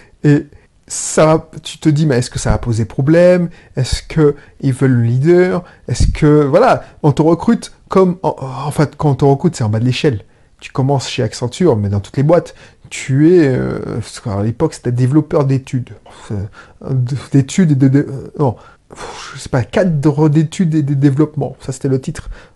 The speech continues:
Euh, de, bien souvent, euh, dans, chez d'autres S S deux I. Alors, euh, Accenture, c'était pas une S S deux I. Alors, je, je pense que je t'ai perdu, là. Excuse-moi.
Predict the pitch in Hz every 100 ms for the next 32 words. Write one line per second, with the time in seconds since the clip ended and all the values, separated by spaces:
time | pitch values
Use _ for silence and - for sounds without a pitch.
0 | - 127 120 120 120 120 - _ - 139
1 | 131 131 135 - 139 147 156 151 - _
2 | - 135 131 127 127 135 139 143 - 151
3 | 143 - 135 135 135 131 - 135 - 131
4 | 131 139 131 139 143 131 - - - 127
5 | 127 135 - - - 151 180 - 131 143
6 | 143 131 139 139 113 95 - 131 123 101
7 | 98 143 - 151 139 156 208 185 175 180
8 | 208 160 175 131 101 - - - - -
9 | 131 - 165 165 196 185